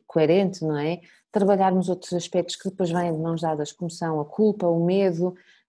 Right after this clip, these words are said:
também os choques, eh, os choques geracionais, não é? E como é que nós fazemos isto? Fazemos muitas coisas ao mesmo tempo ou não? Enfim, que estamos, eh, eh, como é que nós podemos evitar de cairmos constantemente no papel dos bombeiros,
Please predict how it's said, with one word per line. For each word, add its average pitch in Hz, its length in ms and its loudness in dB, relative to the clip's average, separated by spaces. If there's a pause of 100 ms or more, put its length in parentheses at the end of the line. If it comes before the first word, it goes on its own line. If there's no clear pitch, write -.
também 214 260 6
os 196 100 2
choques, - 500 -2
eh, 165 360 2
os 170 100 -6
choques 180 260 -2
geracionais, 165 600 0
não 160 100 -2
é? 170 180 0
E 165 340 -2
como 185 140 0
é 185 60 0
que 190 100 -10
nós 196 140 -2
fazemos 185 360 0
isto? 190 220 -8
Fazemos 175 340 -2
muitas 170 240 -4
coisas 160 300 -6
ao 160 100 -2
mesmo 151 220 -4
tempo 143 280 -6
ou 160 60 0
não? 208 440 4 (400)
Enfim, 170 340 -2
que 151 80 -10
estamos, 170 440 -6
eh, 156 280 -2
eh, 156 360 -2
como 180 140 -2
é - 20 0
que 180 100 -10
nós 180 140 -6
podemos 180 340 0
evitar 170 640 0 (260)
de 175 100 -2
cairmos 175 500 0
constantemente 170 720 -6
no 156 80 -4
papel 160 340 -2
dos 151 160 -8
bombeiros, 160 840 0